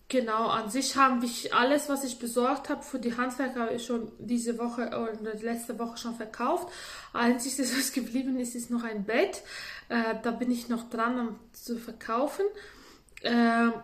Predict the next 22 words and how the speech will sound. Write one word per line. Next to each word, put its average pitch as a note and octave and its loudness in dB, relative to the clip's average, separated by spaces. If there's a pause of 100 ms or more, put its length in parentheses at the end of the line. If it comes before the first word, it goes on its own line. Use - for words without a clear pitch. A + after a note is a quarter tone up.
genau, A3+ 0
und, G#3+ -4
äh, A#3 2 (300)
wie A#3+ 0
gesagt, A#3 -6
äh, A#3 -4 (140)
das A3 -10
ist A#3+ -6
jetzt A#3+ -8
der A#3 2
aktuelle A#3 -2
Stand. B3+ -2 (460)
Der A#3 2
Handwerker A#3+ -2
hat C4+ 0
ja C#4+ 4
uns B3+ 0
versprochen, B3 -4
dass A#3+ 0
er A3+ -4
bis - -10
zwanzigsten, A#3+ -2